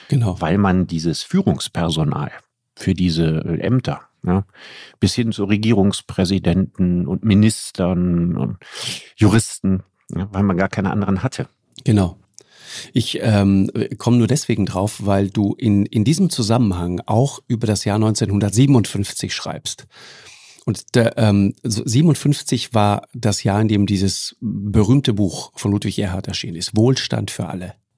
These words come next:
Speaker 2: Mhm.
Speaker 1: Und du beschreibst, wie das wirklich einen Paradigmenwechsel für dieses Land bedeutet hat. Und das ist Menschen meiner Generation eigentlich gar nicht so klar.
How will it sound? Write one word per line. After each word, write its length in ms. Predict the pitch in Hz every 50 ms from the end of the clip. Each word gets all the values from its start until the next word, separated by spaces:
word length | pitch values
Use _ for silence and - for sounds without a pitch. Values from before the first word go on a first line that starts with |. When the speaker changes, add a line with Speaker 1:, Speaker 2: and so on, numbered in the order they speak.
| _ -
Speaker 2:
Mhm. 400 | - 92 80 73 69 71 76 85 - - - - -
Speaker 1:
Und 120 | - 123
du 60 | 120 113
beschreibst, 540 | 120 113 - - 117 120 160 - - -
wie 80 | - 120
das 220 | 120 123 - -
wirklich 320 | 117 120 120 - 120 - 123
einen 200 | 110 107 104 -
Paradigmenwechsel 1080 | - 110 104 104 98 101 123 147 - 160 143 104 95 90 85 101 98 - - - 104
für 160 | 98 - - 113
dieses 300 | 104 101 92 90 - -
Land 180 | 110 120 147 -
bedeutet 500 | - - - 90 87 92 - - - -
hat. 240 | 95 90 - - - _ - - - - - - - -
Und 120 | 123 107
das 120 | 110 -
ist 140 | - - -
Menschen 340 | 120 110 120 147 - - 123
meiner 220 | 101 98 107 127
Generation 560 | 123 139 117 110 101 107 - - - 120 117 -
eigentlich 320 | - 110 107 104 98 -
gar 140 | - 107 104
nicht 140 | 104 98 -
so 80 | - 110
klar. 460 | - - - 117 113 92 85 85